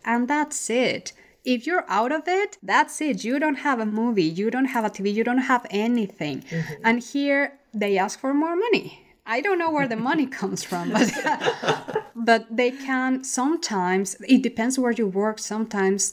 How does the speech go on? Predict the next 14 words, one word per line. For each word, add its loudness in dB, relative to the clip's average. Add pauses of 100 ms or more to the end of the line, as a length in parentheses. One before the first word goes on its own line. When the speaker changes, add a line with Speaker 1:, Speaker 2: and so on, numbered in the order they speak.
(120)
Speaker 1:
the 0 (160)
deadlines 0
are -2 (140)
not 0
as -2
harsh -2 (240)
Speaker 2:
Ah. -8 (160)
Speaker 1:
as -2
others. 0
So, 0
um, 0 (120)
in 4
Feature, -2 (240)
quality 0